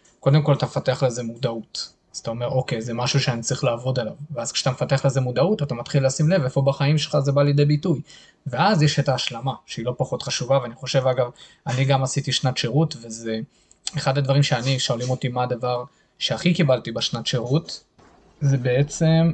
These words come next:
את המראה שהייתי מקבל כל יום לפנים מהחבר'ה שהייתי בקומונה. זאת אומרת, אתה הולך, אתה לומד על מידת הכעס, אבל אתה, זה לא נשאר שם בתיאוריה. זאת אומרת, יום אחרי זה יש לך כבר אלף ואחת סיטואציות שאתה מת לעוף במאה קמ"ש של כל מי שנמצא סביבך.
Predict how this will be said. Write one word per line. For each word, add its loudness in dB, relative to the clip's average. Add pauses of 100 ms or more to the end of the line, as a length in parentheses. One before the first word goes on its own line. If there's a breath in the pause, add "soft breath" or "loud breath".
את -4
המראה 0
שהייתי 4
מקבל 4
כל 4
יום 4
לפנים 2
מהחבר'ה 4
שהייתי 2
בקומונה. 4 (640 soft breath)
זאת -6
אומרת, 2
אתה 2
הולך, 4
אתה 0
לומד 6
על 6
מידת 6
הכעס, -2
אבל -6
אתה, -2
זה -4
לא 2
נשאר 2
שם 0
בתיאוריה. 2
זאת -10
אומרת, -4
יום 4
אחרי 4
זה 0
יש 0
לך -6
כבר 0 (120)
אלף 4
ואחת 2
סיטואציות 0
שאתה 0
מת 4 (180)
לעוף 0
במאה 4
קמ"ש 0
של 2
כל 2
מי 4
שנמצא -2
סביבך. -6